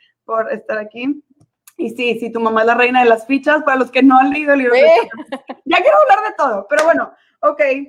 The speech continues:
Speaker 1: bienvenida. Hola, Tita, ¿cómo estás?
Speaker 2: Hola, Roby.
Speaker 1: <laughs>
Speaker 2: Ay, feliz de estar aquí contigo. Te amo y te admiro mucho, ya sabes, y feliz de que me hayas invitado.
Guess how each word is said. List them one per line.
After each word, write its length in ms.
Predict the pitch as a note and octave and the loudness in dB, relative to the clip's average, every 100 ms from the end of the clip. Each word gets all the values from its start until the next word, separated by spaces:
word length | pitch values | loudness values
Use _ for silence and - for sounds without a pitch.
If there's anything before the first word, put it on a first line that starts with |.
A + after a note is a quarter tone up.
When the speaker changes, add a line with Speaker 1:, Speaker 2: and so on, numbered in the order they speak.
| _ - | _ -6
Speaker 1:
bienvenida. 680 | D4 C#4+ D4+ D4 C4 C4+ - | -2 -2 0 2 0 -2 -4
Hola, 200 | C#4+ D4 | -2 -2
Tita, 420 | C#4+ B3+ C4 B3+ - | -4 -4 -4 -6 -8
¿cómo 140 | C#4+ | -8
estás? 360 | A#3 G#3+ B3 B3+ | -2 0 0 -2
Speaker 2:
Hola, 200 | B3 B3+ | -2 -2
Roby. 340 | B3 A#3+ A#3 - G#3 | -2 -2 -2 -4 -4
Speaker 1:
<laughs> 100 | - | 0
Speaker 2:
Ay, 340 | G#3 A3 G#3 F3 | 2 2 -2 -8
feliz 280 | G#3 F#4+ F#3 | -6 -4 -4
de 60 | G4+ | -6
estar 240 | - A3+ | -6 -6
aquí 240 | A3 G#3+ G#3 | -8 -8 -14
contigo. 800 | A3 A3 G#3+ G#3 F#3 E3+ E3+ D#3+ | -14 -14 -14 -10 -8 -8 -10 -14
Te 100 | F3+ | -6
amo 300 | F3+ F3+ F3+ | -4 -4 -4
y 60 | G3+ | -8
te 100 | G#3 | -6
admiro 280 | G3 F#3 F#3+ | -6 -6 -6
mucho, 260 | G3+ G#3 | -8 -8
ya 140 | G#3 G3 | -8 -6
sabes, 380 | G3+ G3+ A#3 D4 _ _ _ _ _ - | -6 -6 -8 -10 _ _ _ _ _ -12
y 300 | F#3+ F#3+ F3 | -10 -8 -6
feliz 260 | F#3+ F3+ | -6 -6
de 100 | E3+ | -8
que 100 | F#3 | -8
me 100 | G3+ | -6
hayas 180 | F#3+ F#3+ | -6 -6
invitado. 680 | G3+ F#3 F#3+ F#3+ G3+ C#4 | -8 -6 -2 2 2 -2